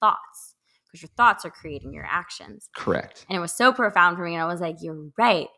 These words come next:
Speaker 1: Because if we're constantly saying, like, "Oh, I'm, you know, I'm not good enough," or whatever, then our actions are going to reflect that. But if we're like, "I can do this,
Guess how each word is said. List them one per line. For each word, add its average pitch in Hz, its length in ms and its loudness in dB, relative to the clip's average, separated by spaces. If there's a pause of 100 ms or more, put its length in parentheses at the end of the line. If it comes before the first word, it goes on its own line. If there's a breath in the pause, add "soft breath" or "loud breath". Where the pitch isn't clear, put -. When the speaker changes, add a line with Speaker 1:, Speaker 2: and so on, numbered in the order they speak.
(120)
Speaker 1:
Because 196 300 0
if 196 140 -4
we're 214 80 2
constantly 226 460 2
saying, 220 260 0
like, 185 200 -2
"Oh, 208 180 4
I'm, 175 320 2 (140)
you 190 120 -8
know, 180 280 -6
I'm 190 100 -6
not 185 180 -4
good 202 120 0
enough," 165 320 -2
or 175 80 -4
whatever, 190 500 4
then 170 300 -2 (100)
our 156 180 2
actions 170 500 2
are 160 100 -6
going 160 220 -6
to 160 60 -10
reflect - 500 -4
that. - 280 -4
But 180 100 -6
if 170 120 -10
we're 185 80 -6
like, 170 300 -6
"I 196 120 4
can 220 200 -6
do 185 160 0
this, 180 260 0